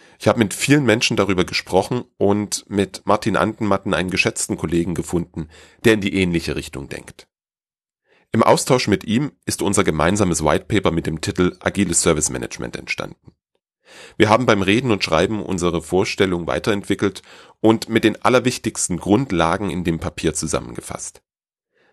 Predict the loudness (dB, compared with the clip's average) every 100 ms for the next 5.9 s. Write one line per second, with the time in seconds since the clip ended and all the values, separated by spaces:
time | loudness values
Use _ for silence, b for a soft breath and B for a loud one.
0 | _ _ -6 0 0 0 _ -4 -4 -2
1 | 0 4 2 2 -2 0 0 0 0 0
2 | 0 0 -2 -4 -2 -4 -2 0 -2 -2
3 | -4 0 0 0 -2 -6 -4 -6 -2 -2
4 | -2 -6 -8 -8 -10 -12 -12 -12 -12 B
5 | B B -2 2 6 6 6 2